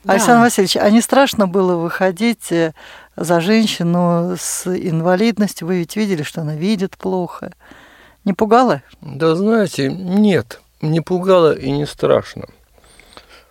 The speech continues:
Speaker 3: Просто Галина человек творческий, и мне очень даже это подходило.
Speaker 2: Ну вот вы вместе работаете, и,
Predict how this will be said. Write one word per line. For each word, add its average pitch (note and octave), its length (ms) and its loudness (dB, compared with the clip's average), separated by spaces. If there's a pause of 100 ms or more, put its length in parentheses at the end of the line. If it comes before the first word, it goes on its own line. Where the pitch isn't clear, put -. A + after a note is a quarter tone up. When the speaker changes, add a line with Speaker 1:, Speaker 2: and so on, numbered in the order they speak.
(140)
Speaker 3:
Просто D3+ 840 2 (380)
Галина D3+ 640 4 (380)
человек C#3 580 2 (360)
творческий, - 800 -2 (1300)
и B2 100 2
мне C3 200 4
очень C#3+ 300 2
даже C3 240 2
это A#2+ 220 0
подходило. A#2 720 -4 (400)
Speaker 2:
Ну A#3 220 4
вот - 180 -2 (240)
вы A#3 100 4
вместе G#3+ 400 0
работаете, D#3+ 1000 -2 (400)
и, G#3 500 2